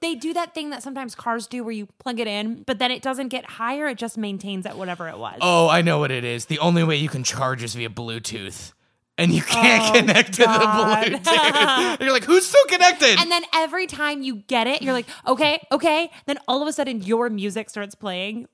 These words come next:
Speaker 1: really loud, like the first song in your music
Speaker 2: Yeah, right,
Speaker 1: on the
Speaker 2: exactly.
Speaker 1: speaker, and it's always, for me, A Punk by Vampire Weekend. <laughs>
Speaker 2: Oh, for me, it's, that's at least a fun song to have. Mine is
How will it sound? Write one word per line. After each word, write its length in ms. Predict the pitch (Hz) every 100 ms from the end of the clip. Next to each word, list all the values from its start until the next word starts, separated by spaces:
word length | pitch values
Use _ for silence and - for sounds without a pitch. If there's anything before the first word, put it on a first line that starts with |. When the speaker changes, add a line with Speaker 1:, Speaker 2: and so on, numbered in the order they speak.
| -
Speaker 1:
really 260 | 220 208
loud, 400 | 202 185 190 214
like 140 | 233 220
the 100 | 233
first 480 | - 240 208 - -
song 260 | 190 190
in 120 | 190 180
your 100 | 180
music 440 | 180 190 247 247
Speaker 2:
Yeah, 180 | 247 214
right, 120 | 220
Speaker 1:
on 40 | 196
the 40 |
Speaker 2:
exactly. 400 | 185 180 180 165
Speaker 1:
speaker, 300 | 131 285 285
and 140 | 254 233
it's 100 | - -
always, 320 | 262 277 277
for 100 | 254
me, 240 | 247 247 233
A 160 | 226 226
Punk 320 | - 233 220
by 100 | 208
Vampire 420 | 190 190 185 180
Weekend. 540 | 180 - - 214 196 -
<laughs> 40 |
Speaker 2:
Oh, 260 | 196 202 180
for 220 | - 180
me, 320 | 175 180 175
it's, 260 | 165 160 -
that's 280 | 175 226 330
at 80 | 330
least 180 | 285
a 40 | 175
fun 280 | - 170 180
song 220 | 143 120
to 60 |
have. 220 | 117 110 117
Mine 220 | 151 214
is 160 | 170